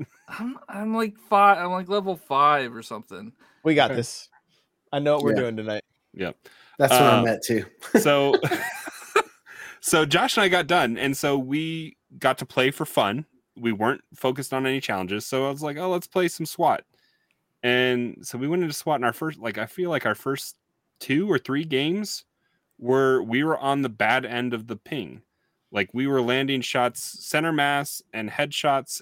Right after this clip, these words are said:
Speaker 1: and nothing. We were, we were just t-, rounding corners, and, like,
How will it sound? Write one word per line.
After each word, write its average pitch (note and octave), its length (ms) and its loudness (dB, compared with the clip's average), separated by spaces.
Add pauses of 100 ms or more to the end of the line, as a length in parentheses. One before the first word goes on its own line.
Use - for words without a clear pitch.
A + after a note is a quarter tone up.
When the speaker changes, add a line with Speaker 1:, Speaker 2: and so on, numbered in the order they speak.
Speaker 1:
and G#2+ 380 -6
nothing. B2+ 560 -4
We B2+ 120 -2
were, B2 140 -6 (100)
we A#2 180 -10
were A#2+ 100 -6
just A#2 300 -10
t-, - 80 -14 (100)
rounding C3+ 420 0
corners, G#2+ 520 -4
and, G#2 260 -6
like, G2 240 -4